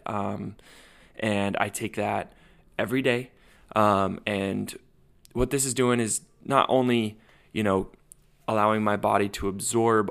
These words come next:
all of the electrolytes I drink, but it's also really good for sleep and for just overall health for your immune system.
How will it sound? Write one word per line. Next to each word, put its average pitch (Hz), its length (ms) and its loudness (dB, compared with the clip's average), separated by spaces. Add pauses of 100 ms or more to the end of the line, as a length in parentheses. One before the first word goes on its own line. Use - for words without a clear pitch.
(100)
all 123 300 2
of 110 180 -2
the 101 120 -6
electrolytes 104 720 -4
I 101 100 0
drink, 123 680 -2
but 135 120 4
it's 143 160 -4
also 151 280 0
really 135 260 -2
good 120 220 -2
for 117 100 -6
sleep 147 540 -2
and 107 180 -4
for 117 140 -8
just 123 220 -8
overall 120 360 2
health 104 400 2
for - 140 -8
your 104 160 -4
immune 147 400 -4
system. 131 640 -4